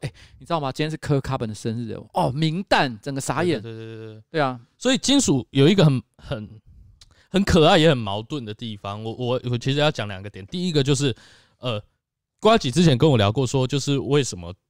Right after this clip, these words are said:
Speaker 2: 他现在就是没-，什么音乐都听，就没办法重-，接受重金属，因为他觉得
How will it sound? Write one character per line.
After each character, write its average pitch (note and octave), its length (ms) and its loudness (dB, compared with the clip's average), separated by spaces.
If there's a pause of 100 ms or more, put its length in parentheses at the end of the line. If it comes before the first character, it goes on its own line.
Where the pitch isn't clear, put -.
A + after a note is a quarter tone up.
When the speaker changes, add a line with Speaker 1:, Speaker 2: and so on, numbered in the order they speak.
(380)
Speaker 2:
他 C3 220 -4
现 B2 160 -6
在 A2+ 80 -4
就 B2 100 -4
是 A2+ 60 -2
没-， G#2 120 -8 (260)
什 G#2 140 -6
么 G#2 80 -6
音 A2+ 120 -4
乐 C3 100 -2
都 A#2+ 100 -4
听， A2+ 200 -8
就 A#2 80 -4
没 G#2 120 -8
办 G#2+ 120 -2
法 F#2+ 80 0
重-， - 240 -8
接 A2 120 -4
受 A2 140 -2
重 G#2+ 160 -4
金 G#2 140 -4
属， G#2 100 -6
因 G#2 100 -2
为 A#2 60 0
他 A#2+ 160 2
觉 G#2 180 -2
得 G#2 140 0